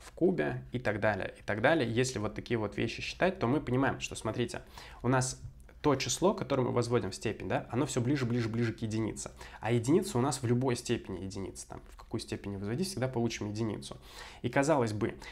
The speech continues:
у меня, у меня, э, с одной стороны, основание играет на,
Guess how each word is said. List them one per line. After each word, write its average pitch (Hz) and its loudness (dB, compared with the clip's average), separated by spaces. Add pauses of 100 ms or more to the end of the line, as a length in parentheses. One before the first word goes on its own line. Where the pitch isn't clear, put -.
(100)
у - -4
меня, 123 2
у 120 4
меня, 139 6
э, 110 0
с - 2
одной 131 4
стороны, 135 2
основание 131 4
играет 143 0
на, 123 0